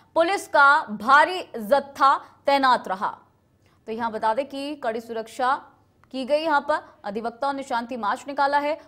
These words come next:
और कई सारी मांगे हैं जिनको लेकर ये मार्च निकाला गया है। जयपुर की तस्वीरें आप देख पा रहे हैं और इसके साथ ये भी बता दें कि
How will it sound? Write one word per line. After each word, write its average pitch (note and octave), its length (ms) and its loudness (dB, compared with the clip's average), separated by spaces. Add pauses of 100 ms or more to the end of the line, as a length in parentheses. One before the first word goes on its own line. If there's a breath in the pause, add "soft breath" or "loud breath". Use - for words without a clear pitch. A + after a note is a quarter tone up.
(120)
और A3+ 240 0
कई F4+ 160 2
सारी F#4+ 280 4
मांगे E4+ 340 2
हैं F4 420 -2 (220 soft breath)
जिनको D#4 480 -4
लेकर C#4+ 520 2
ये C#4+ 440 -4
मार्च C4 400 4
निकाला C4 340 2
गया A3 180 2
है। A#3+ 320 -8 (1300)
जयपुर C4+ 340 -2
की F4 80 -8
तस्वीरें D4 380 -2
आप C#4 120 4
देख B3 220 0
पा A#3+ 120 2
रहे A3+ 120 -2
हैं A3+ 260 -8 (200 soft breath)
और C4+ 80 4
इसके G4+ 180 -4
साथ F#4 220 2
ये E4 120 -6
भी F#4+ 80 -8
बता D4 260 2
दें C4 200 -2
कि D4+ 320 -12